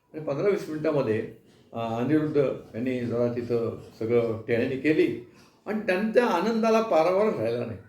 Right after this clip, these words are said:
त्या ठिकाणी त्यांना कोपऱ्यात तीन स्टंप बॅट आणि असं सगळं ठेवलेलं दिसलं आणि मग त्याच्या लक्षात आलं की हे स्टंप हे कोणाचे आहेत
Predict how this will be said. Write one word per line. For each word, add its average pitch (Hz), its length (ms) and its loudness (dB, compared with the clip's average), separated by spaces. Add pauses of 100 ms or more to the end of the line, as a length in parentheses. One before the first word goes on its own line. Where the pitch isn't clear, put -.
(680)
त्या 220 120 4
ठिकाणी 196 380 2
त्यांना 170 180 0
कोपऱ्यात 151 580 2 (220)
तीन 180 140 0
स्टंप 147 380 -2
बॅट 127 300 0 (760)
आणि 120 400 -4 (400)
असं 127 200 -6
सगळं 120 480 0 (520)
ठेवलेलं 175 400 6
दिसलं 117 320 -8 (720)
आणि 226 100 -8
मग 247 140 -2
त्याच्या 240 200 6
लक्षात 220 320 4
आलं 156 260 4 (580)
की 233 300 -4 (720)
हे 240 120 2
स्टंप 214 420 0
हे 208 80 4
कोणाचे 214 500 4
आहेत 120 340 0